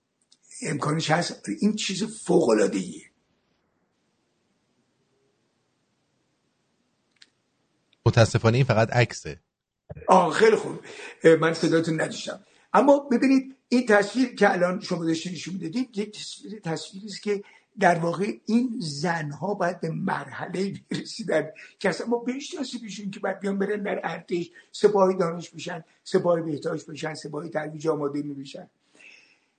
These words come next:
Speaker 1: اتفاقی که داره در دوران پهلوی میفته که این همه، این برای بچه‌هایی که میان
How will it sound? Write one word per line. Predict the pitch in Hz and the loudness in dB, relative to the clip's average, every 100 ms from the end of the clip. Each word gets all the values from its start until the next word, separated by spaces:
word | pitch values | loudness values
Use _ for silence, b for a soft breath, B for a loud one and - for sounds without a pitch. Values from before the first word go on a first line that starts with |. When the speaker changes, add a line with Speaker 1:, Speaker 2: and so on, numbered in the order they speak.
| _ 226 | _ 4
Speaker 1:
اتفاقی | 233 233 - 190 - 202 202 202 | 4 2 0 0 2 0 0 -4
که | 196 196 | -6 -6
داره | 180 175 | -4 -4
در | 170 165 | -4 -4
دوران | 160 151 151 151 143 | -2 -4 -4 -6 -6
پهلوی | 143 135 143 131 | -6 -4 -6 -8
میفته | 143 143 135 - 202 202 | -8 -10 -10 -6 -4 -4
که | - 196 - | -8 -10 -4
این | 208 226 220 196 | 4 6 6 4
همه، | 175 139 175 170 180 | 0 -2 -2 0 2
این | 202 202 190 | 2 2 2
برای | 175 165 | 2 0
بچه‌هایی | 147 143 147 147 | -4 -6 -6 -8
که | 151 151 | -6 -10
میان | 82 82 87 | -8 -10 -12